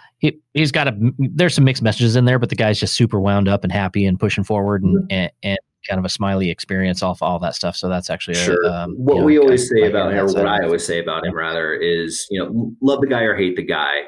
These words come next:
Speaker 2: The truth is, is that he's probably right on a couple of things. Like, for example,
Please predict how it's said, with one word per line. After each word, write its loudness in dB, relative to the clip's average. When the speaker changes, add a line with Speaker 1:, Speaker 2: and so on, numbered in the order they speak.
Speaker 2:
The 0
truth 0
is, 0
is -8
that -2
he's -6
probably 0
right -2
on -4
a -6
couple -6
of -8
things. -6
Like, -6
for 0
example, -4